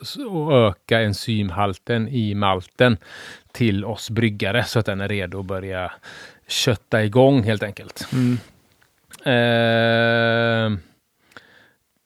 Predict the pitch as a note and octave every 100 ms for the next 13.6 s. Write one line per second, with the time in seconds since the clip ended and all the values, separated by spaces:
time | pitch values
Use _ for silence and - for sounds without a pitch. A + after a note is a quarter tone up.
0 | _ _ _ - _ - F#3+ D#3 C#3 C3+
1 | C3 B2+ B2 B2 A#2+ A#2+ - - D3+ -
2 | _ _ - - F3+ D3 C3+ C3+ C3 A#2
3 | - D#3+ C3+ A2 G#2+ G2 F#2+ _ _ -
4 | D3 D3 C3+ E3 C#3+ C3+ C3+ C3+ B2+ G#2
5 | - A#2+ A#2+ - - C3 A#2 - B2 A#2
6 | B2 A#2+ B2 B2 B2 A#2 A#2 A#2 C#3 B2
7 | B2 A#2+ A#2 G2+ B2 A#2 - - B2 B2+
8 | A#2 A#2 A#2 A2+ B2 - - - - -
9 | - C3 C3 - D3 C3 C#3+ B2+ C3 B2+
10 | C#3 A#2+ A#2+ B2+ A2+ G#2+ G2 - F#2+ -
11 | _ _ _ D#3+ F#3+ F#3+ F3 E3 C#3+ C#3
12 | D3 C#3 A#2+ A2+ C3+ C3 - B2+ A#2+ A#2+
13 | A#2 A#2 A2+ A2+ A2+ A2